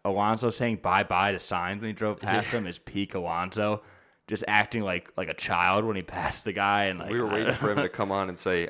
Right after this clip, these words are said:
Speaker 2: "Ah, G P one engine."
Speaker 1: G P one engine, yeah. Like, it's, I think Alonso with, it's, it's, it's great either way with Alonso,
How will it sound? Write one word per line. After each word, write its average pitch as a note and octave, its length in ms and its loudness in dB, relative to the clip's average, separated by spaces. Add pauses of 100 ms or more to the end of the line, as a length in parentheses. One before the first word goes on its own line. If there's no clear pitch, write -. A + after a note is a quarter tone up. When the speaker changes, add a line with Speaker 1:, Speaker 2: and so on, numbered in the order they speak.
Speaker 2:
"Ah, F#2+ 320 0 (160)
G A2 160 -6
P G#2+ 160 -6
one F#2+ 240 0
engine." F2+ 320 0
Speaker 1:
G - 60 -4
P A#2+ 80 6
one A2+ 220 6
engine, F#2+ 340 -2
yeah. G2 240 4
Like, G#2 240 2
it's, - 320 -2 (580)
I B2+ 140 8
think E3 200 0
Alonso C#3 420 6
with, A#2 360 -2
it's, B2 220 -2 (120)
it's, C#3 220 0 (120)
it's B2 180 -2 (540)
great D#3 300 8
either D3 160 6
way A2 120 6
with F#2+ 140 -2
Alonso, E2 500 -8